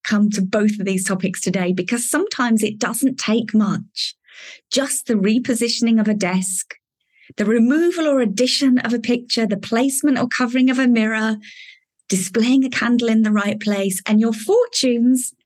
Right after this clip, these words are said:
your health, your love life, or your family dynamics can radically change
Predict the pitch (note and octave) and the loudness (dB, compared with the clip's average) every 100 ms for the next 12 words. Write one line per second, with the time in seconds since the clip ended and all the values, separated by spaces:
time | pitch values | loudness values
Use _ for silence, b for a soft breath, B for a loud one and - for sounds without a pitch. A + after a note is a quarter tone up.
0 | _ _ _ _ _ G3 G3 G3 F#3+ F#4 | _ _ _ _ _ -2 0 0 0 -2
1 | F#4+ - F#3+ F3+ F3+ A#3 C4 B3 B3 B3 | -4 -2 0 2 2 0 0 0 0 -2
2 | B3 B B B A3 A3 G#3+ G#3+ A#3+ B3+ | -6 B B B 0 2 0 0 2 2
3 | C4 B3+ A#3 G3+ F#3 F3+ - - F#3+ F3+ | 2 0 0 2 2 0 -4 -2 0 2
4 | G3+ B3 E4 - - F3+ G3+ B B - | 0 0 -2 -4 -2 -2 -2 B B -6
5 | - F#3 F3 F#3 | -2 0 2 2